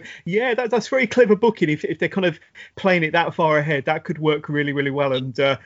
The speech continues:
um, I know that, uh, T-, Tyler Bate is an excellent talent, and, uh, I've, I've been to Takeover Cardiff and Blackpool too, so I know firsthand how excellent he is, but, uh, would love to see him go up against Finn Balor.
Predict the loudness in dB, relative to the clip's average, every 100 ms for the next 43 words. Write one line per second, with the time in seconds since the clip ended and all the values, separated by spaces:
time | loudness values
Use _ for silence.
0 | -20 -10 -4 -2 0 -2 0 2 2 4
1 | 2 0 2 2 2 -4 -6 2 4 4
2 | 2 0 -2 -4 -4 -10 -10 -6 -4 -4
3 | -4 -4 -4 -2 -2 -2 -4 -2 0 2
4 | 0 -2 -2 0 2 0 2 2 0 0
5 | 2 2 0 -2 0 -2 -2 -8 -8 -4
6 | -2 0 -2 0 2 2 0 0 -2 0
7 | 0 -2 -4 -4 -8 -20 -8 -2 0 0
8 | 2 0 0 -6 -6 -6 -8 -6 -4 -4
9 | -2 -2 -2 -2 2 2 2 -6 -4 -4
10 | -2 -4 -4 -6 -6 -2 2 2 2